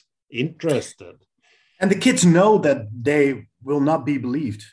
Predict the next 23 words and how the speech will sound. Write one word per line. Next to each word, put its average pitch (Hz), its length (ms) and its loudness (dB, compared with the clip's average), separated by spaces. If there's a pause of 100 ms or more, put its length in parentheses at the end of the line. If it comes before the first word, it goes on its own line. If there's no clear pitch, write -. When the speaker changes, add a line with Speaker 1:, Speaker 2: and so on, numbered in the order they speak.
(160)
Speaker 2:
by 131 200 -12
their 120 180 -10
Speaker 1:
Yes. 113 100 -10
Speaker 2:
parents. 110 520 -4
That's 135 240 -8
very 156 320 0
interesting 147 480 -4
in 131 100 -6
the 127 100 -6
relationship 131 640 -10
between 123 420 -10
Ida 123 480 -6
and 120 140 -12
her 117 160 -6
mother, 110 560 -4
I 101 140 -14
think. 101 340 -14
She - 180 -18
doesn't 135 300 -6
even 120 300 -8
try 156 640 -2 (640)
to - 200 -6
explain. 117 1120 -8